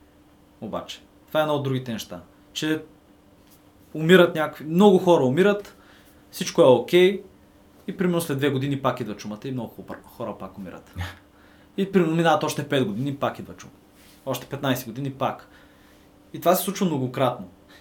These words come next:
И това, което се случва, е, че буквално това унищожава обществото.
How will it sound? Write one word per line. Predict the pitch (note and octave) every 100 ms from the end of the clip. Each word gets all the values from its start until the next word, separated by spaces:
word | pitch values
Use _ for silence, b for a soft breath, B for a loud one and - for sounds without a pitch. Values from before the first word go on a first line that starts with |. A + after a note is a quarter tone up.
| B -
И | C3
това, | E3+ E3+
което | G3 F#3+
се |
случва, | - E3+ - F#3
е, | F3
че | D#3 C3+
буквално | C3 D3+ D#3 D3
това | - D3+ D3
унищожава | D3 C3+ - B2 C3+ C3+
обществото. | B2+ A#2+ - - - A#2 -